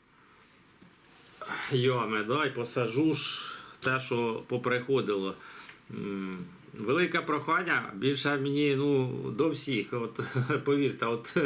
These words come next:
<laughs> пожалійте, просто пожалійте, бо в мене вже не хватає оці, ну, времені.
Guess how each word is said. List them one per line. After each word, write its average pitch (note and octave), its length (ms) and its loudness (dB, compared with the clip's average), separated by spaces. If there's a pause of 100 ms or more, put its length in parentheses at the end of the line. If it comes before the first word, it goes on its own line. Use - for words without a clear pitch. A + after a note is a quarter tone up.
(140)
<laughs> E3 260 -8
пожалійте, D#3 640 4
просто E3 440 2
пожалійте, C#3+ 560 2
бо B2+ 180 4
в C3+ 40 -2
мене E3 220 2
вже D3 140 2
не D#3 140 0
хватає D3+ 540 4
оці, C3 440 2
ну, C3+ 280 2
времені. A#2 540 0